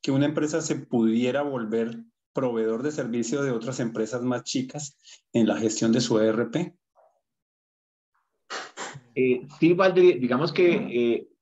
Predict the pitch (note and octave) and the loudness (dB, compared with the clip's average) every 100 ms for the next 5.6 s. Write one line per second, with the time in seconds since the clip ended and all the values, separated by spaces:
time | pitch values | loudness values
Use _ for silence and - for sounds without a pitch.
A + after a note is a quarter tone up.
0 | _ - C3+ B2 C3 B2 A#2+ A#2+ A#2 B2 | _ -4 -4 -2 0 0 0 -4 -4 -6
1 | - C3+ C#3 D3+ F3 F3+ D3 C3 C#3+ D#3 | -2 0 2 -2 -6 -6 -6 -4 -4 -2
2 | D3+ A2+ A2+ C#3 C#3+ G#2+ G#2+ B2 D3 D3 | -2 -2 -2 -2 -4 -4 -4 -4 -6 -8
3 | D3 C#3+ C#3 C#3 C#3+ C#3+ C#3+ D3 D3 D3 | -6 0 2 2 0 0 -2 -4 -6 -8
4 | G2+ G2 G2 - C#3+ C#3+ C#3 B2 G#2 F#2 | -10 -10 -8 0 2 2 0 -2 -4 -6
5 | F#2 G#2 A#2+ B2+ - | -6 -4 -2 -2 -4